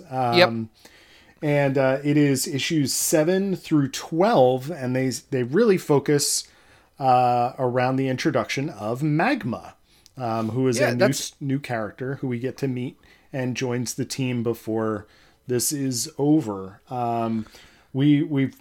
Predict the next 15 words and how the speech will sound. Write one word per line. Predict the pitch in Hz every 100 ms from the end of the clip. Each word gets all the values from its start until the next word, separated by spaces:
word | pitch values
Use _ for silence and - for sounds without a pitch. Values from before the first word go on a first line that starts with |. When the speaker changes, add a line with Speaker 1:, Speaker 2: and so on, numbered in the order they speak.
| -
Speaker 1:
we're | 135 127 147
only | 214 226
on | 185 165
issue | 156 160 147
seven, | - 156 160 190
and | 180 131
it | 131 113
does | 151 156
look | 165 151
like | 151 131
we've | 135 120
already | 131 135 139 143
killed | - - 151 135
off | 120 -
Karma. | - - 180 127 107 151